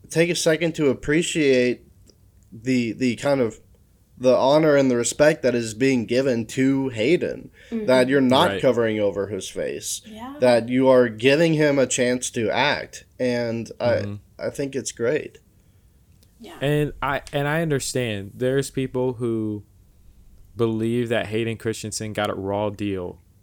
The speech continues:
Speaker 3: during the time of the prequels. And so they want him to be able to get the s-, same opportunity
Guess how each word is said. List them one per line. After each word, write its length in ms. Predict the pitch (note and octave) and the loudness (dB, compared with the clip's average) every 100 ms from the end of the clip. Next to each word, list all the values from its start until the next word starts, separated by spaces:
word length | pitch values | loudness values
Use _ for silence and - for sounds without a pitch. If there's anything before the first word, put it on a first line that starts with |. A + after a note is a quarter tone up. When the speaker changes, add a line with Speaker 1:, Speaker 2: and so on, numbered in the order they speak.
| _ G2 | _ -8
Speaker 3:
during 260 | G#2+ G#2 G#2 | -4 -4 -6
the 80 | F#2+ | -8
time 240 | G2 G2 | -10 -10
of 60 | F#2+ | -12
the 60 | |
prequels. 560 | - E2+ - F2 - - _ _ _ _ | -14 -16 -14 -18 -18 -20 _ _ _ _
And 280 | A2+ A2+ A2 | -6 -4 -4
so 420 | - G#2+ G#2 F#2+ - _ _ _ _ | -2 -2 -2 -6 -10 _ _ _ _
they 280 | G#2+ B2 B2 | -4 0 0
want 400 | A2 A2+ B2+ - | -2 -4 -4 -6
him 640 | - C3+ C3 A2 G#2 G#2 _ _ _ _ _ _ _ _ _ _ _ - | -12 -8 -6 -6 -8 -14 _ _ _ _ _ _ _ _ _ _ _ -12
to 120 | B2+ | -8
be 200 | A#2 A#2+ | -4 -2
able 200 | A#2 A#2 | -2 -4
to 160 | - A2+ | -6 -8
get 400 | G#2+ A#2 A2+ - | -4 -4 -4 -8
the 280 | A2 A2+ A2+ | -12 -8 -8
s-, 220 | A2 - | -8 -10
same 340 | - - A#2 A#2+ | -8 -4 -4 -4
opportunity 920 | G2 A2 G#2+ G#2+ A2+ A2 G2 G2 F#2+ | -6 -6 -6 -8 -10 -8 -8 -10 -12